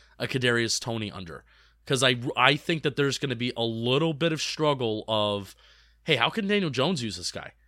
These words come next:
Hey, how can Jason Garrett call some plays to get this guy op-, uh, to get this guy to some space? Yes, like, Sterling Shepard, he had six rushing attempts last year,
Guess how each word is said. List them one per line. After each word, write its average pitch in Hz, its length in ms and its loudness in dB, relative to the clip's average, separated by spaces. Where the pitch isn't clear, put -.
Hey, 180 100 4
how 156 160 4
can 226 180 -4
Jason 185 340 0
Garrett 160 360 2
call 151 200 -2
some 127 220 -6
plays 143 380 -2
to 117 100 -8
get 117 140 -6
this 127 160 -4
guy 123 180 0
op-, 123 280 -2
uh, 123 140 -2
to 123 120 -12
get 131 160 -8
this - 140 -6
guy 131 120 0
to 107 80 -4
some 113 240 -6
space? - 280 -6
Yes, 156 280 0
like, 135 180 0
Sterling 175 340 -2
Shepard, 143 320 -2
he 143 80 -2
had 127 140 0
six - 480 -2
rushing 151 400 -4
attempts 117 300 -6
last 104 320 -2
year, 101 220 -4